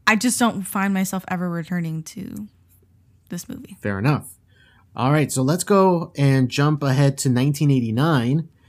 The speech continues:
Speaker 2: where we are going to talk about the first Bond that is rated P G thirteen,
Speaker 1: Oh.
Speaker 2: License to Kill.
Speaker 1: Wow.
Speaker 2: Yeah, so,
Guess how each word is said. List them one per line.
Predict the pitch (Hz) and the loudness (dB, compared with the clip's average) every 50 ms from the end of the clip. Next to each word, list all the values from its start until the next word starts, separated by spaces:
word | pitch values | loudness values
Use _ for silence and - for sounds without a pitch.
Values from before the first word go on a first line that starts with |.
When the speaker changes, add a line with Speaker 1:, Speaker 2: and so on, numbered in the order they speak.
| - _ - | -20 _ -2
Speaker 2:
where | 120 123 120 120 120 117 | 2 4 4 4 4 4
we | 107 110 120 123 135 - | 2 2 2 2 2 2
are | 135 135 127 | 0 0 0
going | 120 120 120 120 120 117 117 | 0 2 2 2 2 0 -2
to | - - - 123 123 120 117 117 113 113 110 113 - _ _ | -4 -8 -4 -2 0 0 0 0 0 -2 -4 -4 -8 _ _
talk | - - 131 127 120 - | -4 0 0 0 0 -2
about | 120 101 120 117 113 113 - - _ _ | -2 0 2 2 2 0 -2 -6 _ _
the | - 135 135 123 | -6 -2 -2 -2
first | 110 - - - - - 165 196 240 240 233 - - - | -2 -4 -12 -14 -6 -2 2 2 2 2 0 -2 -6 0
Bond | 127 113 107 107 104 104 110 123 117 - | 0 2 2 2 0 0 -2 -2 -4 -4
that | 117 110 107 | -4 -4 -2
is | 110 104 104 | -4 -4 -6
rated | 104 113 117 123 123 120 110 - | -4 -4 -2 -2 -2 -2 -4 -6
P | - - 120 110 | -10 -10 -10 -10
G | - - 117 104 | -10 -10 -10 -8
thirteen, | - 110 104 104 - - - 180 185 143 90 69 65 - - - _ _ _ _ _ _ _ _ - - | -6 -6 -6 -6 -8 -6 -4 -2 -2 -2 -4 -6 -10 -18 -20 -20 _ _ _ _ _ _ _ _ -8 -2
Speaker 1:
Oh. | - 254 214 262 | 0 0 2 4
Speaker 2:
License | 392 427 - 415 415 403 - 160 160 151 - - | 4 4 6 6 4 4 4 4 2 0 -2 -6
to | - 147 | -8 -8
Kill. | 135 - - - 151 156 143 90 - - - _ _ _ _ _ _ _ _ _ _ _ _ _ _ _ - - - _ _ _ - | -10 -8 -6 -2 -2 -2 -2 -2 -6 -12 -20 _ _ _ _ _ _ _ _ _ _ _ _ _ _ _ -20 -20 -20 _ _ _ -10
Speaker 1:
Wow. | 202 185 185 208 214 285 302 302 254 294 - - 185 165 175 | -6 -4 -2 -2 0 0 0 -2 -2 -2 -4 -4 -6 -6 -8
Speaker 2:
Yeah, | - - 123 131 107 | -4 -2 0 0 0
so, | 104 - 175 170 160 151 143 - - | 0 2 4 6 6 6 4 2 -2